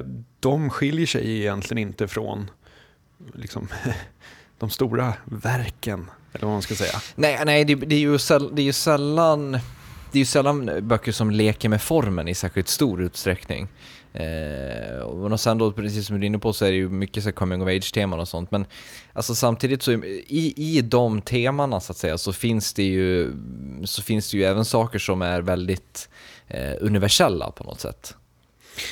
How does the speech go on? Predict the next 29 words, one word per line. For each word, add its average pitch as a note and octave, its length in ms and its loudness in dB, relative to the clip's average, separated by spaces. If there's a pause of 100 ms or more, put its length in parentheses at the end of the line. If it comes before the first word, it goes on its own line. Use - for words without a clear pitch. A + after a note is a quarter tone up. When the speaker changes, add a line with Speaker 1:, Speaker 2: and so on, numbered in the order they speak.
(120)
Speaker 1:
Ja, C3+ 240 2
och D3 160 0
jag C#3 120 2
tror D#3 160 0
så B2+ 120 0
här, A#2 180 -2 (420)
anledningen B2 320 2
till B2 80 0
att A#2+ 80 -2
det C3+ 60 2
har A#2+ 40 0
blivit A#2+ 260 0
stort - 600 -4
nu, D3+ 220 -2 (360)
att, A#2 180 -4
att B2 200 -2
det A#2+ 80 -2
liksom A2+ 240 -2
har A2+ 60 2
exploderat A#2+ 520 2
de A2 120 2
senaste, G#2 560 2 (200)
vad B2 140 -4
är A#2 40 0
det, A#2 80 0
fem, C3 240 -4
sex B2 240 -2
åren B2+ 460 0
ungefär. C#3+ 480 2